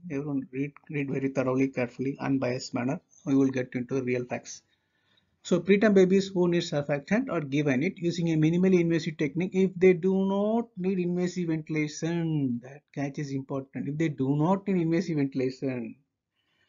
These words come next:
so you should know how to support these babies non-invasively. This is a skill which has to be learnt by many young practitioners. Those who are used to get,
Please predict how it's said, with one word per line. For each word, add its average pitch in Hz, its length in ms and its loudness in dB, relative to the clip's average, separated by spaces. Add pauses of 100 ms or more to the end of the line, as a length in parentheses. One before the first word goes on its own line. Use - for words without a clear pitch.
(280)
so - 140 -6
you 180 80 2
should 180 220 2
know 208 220 2
how 180 280 0 (240)
to 143 680 4 (1040)
support 151 420 -2
these 147 140 0
babies 139 380 2
non-invasively. 127 1040 0
This 139 140 -2
is 156 120 -2
a 156 80 0
skill 175 360 0
which 156 160 -4
has 151 260 -2
to 156 120 -6
be 143 160 0
learnt 139 440 0 (260)
by 131 280 -2
many 131 260 0
young 131 280 0
practitioners. 127 680 -8 (1120)
Those 180 220 6
who 190 80 2
are 180 80 4
used 180 300 -2
to 185 80 -2
get, 165 320 -4